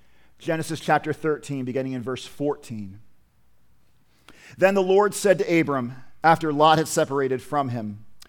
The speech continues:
"Lift up your eyes and look from the place where you are, northward and southward, eastward and westward. For all the land that you see, I will give to you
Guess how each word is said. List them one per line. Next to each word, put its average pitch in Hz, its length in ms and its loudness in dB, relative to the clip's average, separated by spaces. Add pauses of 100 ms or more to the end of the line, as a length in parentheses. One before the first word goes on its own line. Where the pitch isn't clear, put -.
(260)
"Lift 196 400 6
up 202 180 6
your 175 280 4
eyes 117 500 0
and 156 320 -2
look 254 200 2
from 175 260 -2
the 143 60 -4
place 196 480 -4
where 165 240 -2
you 147 240 -2
are, 101 480 -4 (400)
northward 175 800 6
and 165 100 0
southward, 117 840 2
eastward 202 500 4
and 180 160 4
westward. 135 600 2 (380)
For 202 260 -2
all 233 440 10
the 226 100 8
land 214 340 4
that 202 80 -12
you 196 120 -4
see, 127 600 -4 (100)
I 170 200 -4
will 170 160 0
give 131 460 0
to 131 100 -8
you 117 500 -6